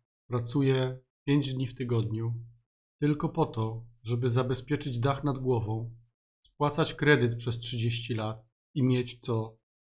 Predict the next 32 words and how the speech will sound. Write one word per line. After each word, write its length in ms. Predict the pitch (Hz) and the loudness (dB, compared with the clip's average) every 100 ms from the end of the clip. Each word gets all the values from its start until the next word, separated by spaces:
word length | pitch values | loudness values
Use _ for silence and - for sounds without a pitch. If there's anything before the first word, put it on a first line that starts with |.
| _ | _
do 240 | 117 117 117 | -4 2 4
miski 600 | 113 107 - 107 98 - _ | 4 2 -4 -8 -8 -10 _
włożyć. 540 | 107 95 87 _ _ _ - | -12 -10 -12 _ _ _ -14
No, 180 | 110 _ _ _ 127 | -14 _ _ _ -6
może 240 | 117 117 | -2 0
nie 140 | 117 | 0
aż 120 | 113 - | -2 0
tak 200 | 135 101 | 0 -2
w 60 | |
dzisiejszych 420 | - 104 98 104 | -8 -12 -12 -12
czasach, 340 | - 101 113 98 | -12 -8 -6 -6
bo 100 | 104 | -8
oczywiście 580 | 101 101 101 - 104 - _ _ _ _ _ - | -10 -8 -10 -10 -12 -12 _ _ _ _ _ -6
restauracje, 1160 | 120 117 - 113 107 107 113 127 120 117 110 - _ _ _ | -2 -2 0 -2 -2 -4 -4 0 0 0 -4 -10 _ _ _
ktoś 320 | - 120 - | -6 -6 -2
inny 240 | 120 117 | 0 2
gotuje, 360 | 117 117 113 117 | 2 -2 -2 -4
ktoś 320 | - 117 - | -2 -6 -4
inny 180 | 110 113 | -4 -4
sprząta, 540 | - 160 127 113 113 - _ _ | -4 -2 0 -2 -8 -16 _ _
ale 200 | 120 107 | -6 -6
wciąż 560 | - - 151 120 117 - - _ _ _ _ _ - | -6 2 4 4 0 -10 -18 _ _ _ _ _ -4
pracujemy 880 | 120 117 139 143 139 123 120 123 - _ | -2 0 4 6 6 6 2 0 -8 _
całe 380 | - 151 151 151 | 4 6 8 6
nasze 280 | 143 127 127 | 4 2 2
życie 380 | 120 117 117 117 | 2 0 -2 0
po 180 | 135 | -2
to, 220 | - 120 117 | 0 0 0
żeby 260 | 113 120 | 0 -2
zabezpieczyć 680 | 113 117 120 - 135 139 - | 0 0 0 -2 -4 -4 -4
podstawowe 560 | 131 - 131 123 120 | -6 -4 -2 0 0
potrzeby 560 | 123 117 - 117 92 | -2 -4 -2 -2 -2